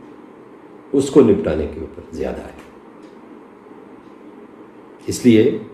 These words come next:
महामारी के इस दौर में अगर कहीं राजनीति हो रही है तो वो भारतीय जनता पार्टी का,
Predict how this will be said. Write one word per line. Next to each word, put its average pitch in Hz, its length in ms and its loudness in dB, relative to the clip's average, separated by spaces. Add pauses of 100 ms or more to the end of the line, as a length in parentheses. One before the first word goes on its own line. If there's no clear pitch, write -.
(360)
महामारी 101 400 0
के 113 120 0
इस - 160 -4
दौर 101 200 2
में 117 140 2
अगर 131 320 2
कहीं 110 220 4
राजनीति 85 440 -2
हो 76 160 -4
रही 85 280 -4
है 80 160 -4 (640)
तो 127 80 6
वो 123 120 4
भारतीय 90 480 -2
जनता 85 340 -4
पार्टी 85 400 -8
का, - 560 -6